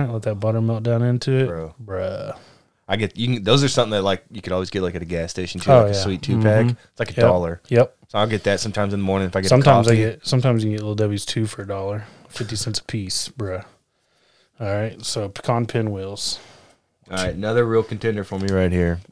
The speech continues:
Speaker 2: It takes me back to childhood. Oatmeal cream pies.
Speaker 1: Okay, that's on mine.
Speaker 2: Yep, I, I think we're gonna have a lot in common here.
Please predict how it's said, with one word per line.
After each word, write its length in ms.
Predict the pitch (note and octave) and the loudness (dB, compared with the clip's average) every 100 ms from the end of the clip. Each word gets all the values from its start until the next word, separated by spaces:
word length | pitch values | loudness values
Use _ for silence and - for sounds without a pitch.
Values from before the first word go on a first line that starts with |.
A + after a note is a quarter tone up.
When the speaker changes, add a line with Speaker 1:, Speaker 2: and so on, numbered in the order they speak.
| _ | _
Speaker 2:
It 100 | _ | _
takes 180 | G#2+ F2+ | -4 -2
me 60 | F#2+ | -2
back 220 | F2+ F2 | -2 -4
to 60 | - | -2
childhood. 500 | F2+ F2 E2+ F2 - | -2 -2 -4 -6 -4
Oatmeal 320 | F#2+ D#2 E2+ | -4 -2 -6
cream 240 | - F2+ | -4 -4
pies. 480 | F2 F2+ E2+ E2 - - - | -2 -2 -2 -6 -12 -8 2
Speaker 1:
Okay, 240 | B2+ C3+ - | 2 2 -2
that's 200 | A#2 B2 | -2 0
on 140 | A2+ | 0
mine. 340 | A2+ B2 C#3+ C3+ - | 2 2 0 -2 2
Speaker 2:
Yep, 240 | A#2 B2 | 2 2
I, 240 | G#2 G#2+ G#2 | 0 -2 -2
I 40 | |
think 240 | G#2+ A#2+ A2+ | -4 -4 -4
we're 100 | G#2+ | -4
gonna 140 | G2+ | -4
have 120 | F#2+ | -4
a 40 | F#2+ | -4
lot 180 | F2+ | -4
in 40 | F#2 | -4
common 300 | F#2+ F2+ E2+ | -6 -6 -6
here. 200 | F2 | -8